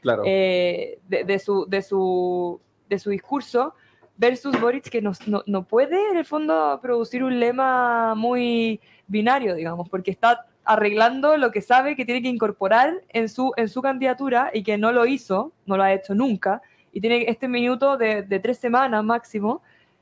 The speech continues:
Speaker 2: eh, para integrar. Entonces está más complicado él hacer ese juego de, de decir, "Bueno, yo te voy a ayudar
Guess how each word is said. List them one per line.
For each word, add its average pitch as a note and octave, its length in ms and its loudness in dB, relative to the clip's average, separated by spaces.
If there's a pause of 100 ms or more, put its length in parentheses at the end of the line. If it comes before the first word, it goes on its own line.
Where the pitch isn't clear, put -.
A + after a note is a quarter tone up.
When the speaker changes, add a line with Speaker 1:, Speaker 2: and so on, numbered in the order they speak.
(120)
Speaker 2:
eh, G3 560 2
para G3+ 160 2
integrar. G3+ 440 2
Entonces G#3+ 340 -2
está - 220 0
más D4 160 -4
complicado B3+ 540 0
él C#4+ 140 2
hacer C4 240 0
ese B3+ 180 -4
juego C4+ 380 0
de, A#3+ 180 -2 (300)
de G#3+ 100 0
decir, A3 240 -4
"Bueno, A3 300 2
yo A3 100 -2
te A#3+ 80 0
voy A#3+ 80 4
a A#3+ 40 2
ayudar A3 460 2